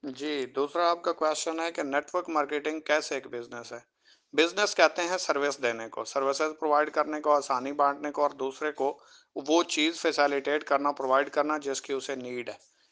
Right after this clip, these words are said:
एक business किसे बोलते हैं या जो आम business, traditional business है, उसके अंदर क्या होता है? एक company में एक चीज़ बनती है, user को उसकी need होती है, लेकिन वो कंपनी direct user तक नहीं पहुँचाती। उसके दरमियान contractor service देता है,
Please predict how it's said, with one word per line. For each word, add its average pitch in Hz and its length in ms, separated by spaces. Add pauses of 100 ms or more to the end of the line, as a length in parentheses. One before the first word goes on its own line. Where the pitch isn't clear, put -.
(120)
एक 165 200
business 175 340
किसे 180 260
बोलते 131 360
हैं 143 240
या 151 180
जो 156 180
आम 160 300
business, 160 420
traditional 147 480
business 151 440
है, 156 80
उसके 156 200
अंदर 156 200
क्या - 160
होता 135 260
है? 123 60
एक 127 100
company 135 320
में 160 100
एक 151 60
चीज़ 131 280
बनती 143 320
है, 165 240 (380)
user 147 320
को 165 140
उसकी 151 240
need 131 240
होती 151 220
है, 160 180
लेकिन 151 200
वो 147 120
कंपनी 147 400
direct 139 300
user 139 320
तक 151 220
नहीं 156 140
पहुँचाती। 120 600
उसके 135 260
दरमियान 151 340
contractor 143 640
service 160 340
देता 160 300
है, 165 200